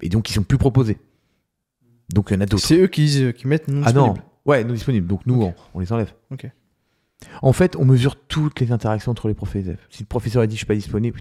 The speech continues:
Speaker 1: hop, il s'enlève de la plateforme. Il revient, enfin, c'est, c'est, il peut réactiver, suspendre. Enfin, il y a, il y a plein de trucs qui font que, et pareil, s'il répond pas au bout d'un certain temps, on le suspend, on lui dit, « Bah, tiens, pourquoi tu réponds pas ? Qu'est-ce qui s'est passé ? Dis-nous pourquoi. » On a be-, on a besoin énormément d'interactions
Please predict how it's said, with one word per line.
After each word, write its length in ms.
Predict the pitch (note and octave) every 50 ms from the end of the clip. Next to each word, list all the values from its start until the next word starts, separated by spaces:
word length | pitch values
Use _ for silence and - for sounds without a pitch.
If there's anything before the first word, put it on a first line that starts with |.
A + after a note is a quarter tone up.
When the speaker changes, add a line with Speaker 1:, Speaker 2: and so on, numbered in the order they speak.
| - -
Speaker 1:
hop, 160 | A#2 - -
il 40 | G2
s'enlève 260 | - A2 G2+ G2+ G2
de 40 | G#2
la 80 | G2+ G2
plateforme. 340 | - G2+ - - F2 E2+ - _ _ _ _ _ _ _ _ -
Il 120 | A2+ G#2+
revient, 280 | G2+ G#2 G2+ F#2+ A2 A2
enfin, 200 | G#2+ G2+ - F#2+
c'est, 120 | E2+ F#2+ F2+
c'est, 120 | - A2 F2+
il 140 | F#2+ G#2
peut 160 | - - G2 F#2 F2+ - - - - -
réactiver, 580 | - G2+ G#2+ G2+ - - - G#2 G2+ G#2 G#2+
suspendre. 460 | G2 - G#2+ - - - A2 G#2 G#2 - _ - -
Enfin, 120 | - G#2+ G2
il 20 |
y 40 | F2
a, 40 | E2+
il 60 | E2+
y 60 | F#2+
a 20 | F#2+
plein 260 | _ - B2+ C3+ C3+
de 120 | C3 A#2+ A2
trucs 180 | - - B2+
qui 120 | - - G2+
font 200 | - - A#2+ A2+
que, 200 | - - G2+ F#2+ - _ _ - - _ _ -
et 100 | F#2+ G2
pareil, 240 | F2+ A2 A2 B2 B2
s'il 180 | - - A2+
répond 200 | G#2 G2+ - A2+
pas 200 | G2 A#2+ A#2 A2
au 40 | G2+ G2
bout 80 | G#2
d'un 120 | G2+ G#2 F#2+
certain 260 | - G2 - A#2+ A2
temps, 120 | C3 A#2+
on 180 | A2+ G2 F2+ F2+
le 40 | F2
suspend, 340 | - - G2 - - A#2+ A#2
on 160 | A#2 A2 G2
lui 100 | F#2 F#2
dit, « 120 | F2+ F#2+ G2+
Bah, 120 | - D#2+ F2+
tiens, 200 | - A2 A#2 A2+ - - - _ _
pourquoi 200 | _ - - A2
tu 100 | - A2+
réponds 220 | G#2+ G2 - G2+ F2+
pas ? 160 | - G#2 A2
Qu'est-ce 100 | G2+ G2
qui 60 | -
s'est 60 | G#2 -
passé ? 400 | F#2 F2+ - - A2 A2+ A#2+ A#2
Dis-nous 200 | G2+ G#2 G2 F2+
pourquoi. » 360 | - F#2 - - A#2 A2 A2+ _ _ _ _ -
On 80 | G#2 G#2
a 60 | G2+
be-, 140 | G2 F#2+ - - - - G2+ - A#2+
on 120 | A#2+ A#2
a 80 | G#2 F#2+
besoin 340 | G2+ A#2 A#2+ A#2 C3+ B2+ - _ _ _ _ _ -
énormément 440 | - D#3 D#3 E3 D3+ D3 C#3 C#3 C3
d'interactions 560 | B2+ B2 - B2+ G#2 G#2+ A2 - - D3 D3